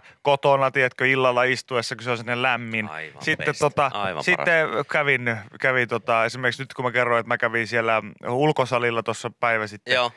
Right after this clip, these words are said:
Speaker 2: fleese päällä.
Speaker 1: Niin, niin mä laitoin siihen alle kerrospukeuduin
Speaker 2: Joo.
Speaker 1: ja sit fleese siihen päälle. Ei ollut ollenkaan niin raskas ja sellainen ärsyttävä kuin, kuin takki, vaan mukava fleese.
Speaker 2: Se on tosi
Speaker 1: Ja sit
Speaker 2: kiva.
Speaker 1: laulua mennessäni vaan siitä. Mulla on niin paljon flees.
Speaker 2: Joo, siis se, mäkin oon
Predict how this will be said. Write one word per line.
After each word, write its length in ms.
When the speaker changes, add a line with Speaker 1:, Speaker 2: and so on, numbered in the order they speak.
Speaker 2:
fleese 300
päällä. 400
Speaker 1:
Niin, 240
niin 80
mä 100
laitoin 280
siihen 220
alle 280
kerrospukeuduin 800
Speaker 2:
Joo. 140
Speaker 1:
ja 60
sit 180
fleese 360
siihen 280
päälle. 300
Ei 80
ollut 160
ollenkaan 320
niin 120
raskas 400
ja 60
sellainen 220
ärsyttävä 360
kuin, 120
kuin 140
takki, 320
vaan 120
mukava 320
fleese. 420
Speaker 2:
Se 180
on 80
tosi 300
Speaker 1:
Ja 60
sit 140
Speaker 2:
kiva. 100
Speaker 1:
laulua 260
mennessäni 540
vaan 180
siitä. 180
Mulla 200
on 100
niin 140
paljon 300
flees. 520
Speaker 2:
Joo, 200
siis 160
se, 120
mäkin 300
oon 140